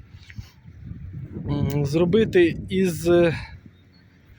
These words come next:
пластикової, коротше, такої, не каструлі, як воно там, тазик, по-моєму, да.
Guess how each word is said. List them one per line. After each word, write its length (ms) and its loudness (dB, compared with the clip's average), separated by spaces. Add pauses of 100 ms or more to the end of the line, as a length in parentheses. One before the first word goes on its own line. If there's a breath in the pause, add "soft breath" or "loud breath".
(1160)
пластикової, 840 4
коротше, 420 2
такої, 360 2
не 120 2
каструлі, 400 0
як 160 2
воно 200 -2
там, 240 -2 (540)
тазик, 500 0 (160)
по-моєму, 360 0
да. 160 2